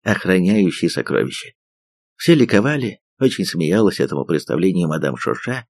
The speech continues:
причём глаза её сузились, а рот приоткрылся в точности, так, по крайней мере, казалось Гансу Кастерпу, как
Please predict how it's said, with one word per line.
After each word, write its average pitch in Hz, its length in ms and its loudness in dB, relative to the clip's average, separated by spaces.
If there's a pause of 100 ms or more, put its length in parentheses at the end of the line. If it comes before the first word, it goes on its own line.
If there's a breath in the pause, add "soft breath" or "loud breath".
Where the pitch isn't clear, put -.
(380)
причём 90 340 2
глаза 90 340 2
её 104 220 2
сузились, - 560 -4 (100)
а 90 140 2
рот 87 220 2
приоткрылся 101 640 0
в - 80 -8
точности, - 640 -4 (240)
так, 147 160 -4 (140)
по 110 80 0
крайней 117 340 -2
мере, 113 240 2
казалось 101 680 0 (200)
Гансу 92 560 0
Кастерпу, 95 580 -2 (260)
как - 220 -2